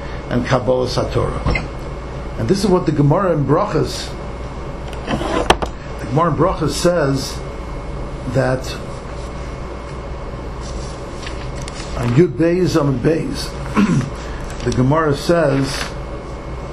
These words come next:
or actually Yud Beis Amud Aleph, the Gemara says that Bikshu, that they wanted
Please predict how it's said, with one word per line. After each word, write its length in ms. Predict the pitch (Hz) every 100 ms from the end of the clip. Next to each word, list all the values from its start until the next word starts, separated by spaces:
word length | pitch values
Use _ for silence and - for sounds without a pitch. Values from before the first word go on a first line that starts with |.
| - - - - -
or 220 | 120 127 151
actually 320 | 143 131 131
Yud 60 |
Beis 220 | 117 175 165
Amud 200 | 151 139
Aleph, 1400 | 156 151 120 - - - - - - - - - 113 120
the 60 |
Gemara 400 | 110 127 143 151
says 640 | 139 170 160 139 127 107 - - - - -
that 320 | 131 127 123 - - - - - - - - - - - - - - - - - - - - 110
Bikshu, 440 | 208 - 175 151 - - - - - -
that 160 | - 127
they 140 | 151
wanted 760 | 131 120 156 240 240 208 175